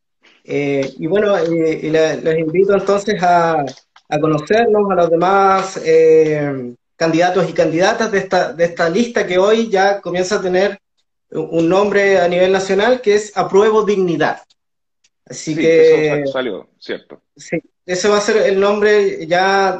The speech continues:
Speaker 1: eh, nacional de, de nuestra lista. Y bueno,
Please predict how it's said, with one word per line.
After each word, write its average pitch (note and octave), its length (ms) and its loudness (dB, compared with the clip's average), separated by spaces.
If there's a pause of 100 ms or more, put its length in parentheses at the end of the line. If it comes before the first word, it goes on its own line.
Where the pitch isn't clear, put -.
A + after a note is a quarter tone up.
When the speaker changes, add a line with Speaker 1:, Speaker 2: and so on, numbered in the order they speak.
Speaker 1:
eh, E3 300 2
nacional F#3 760 -2
de, E3 340 -2
de E3 160 -2
nuestra E3+ 320 -2
lista. A3+ 480 -4 (600)
Y D3+ 140 -10
bueno, E3+ 840 2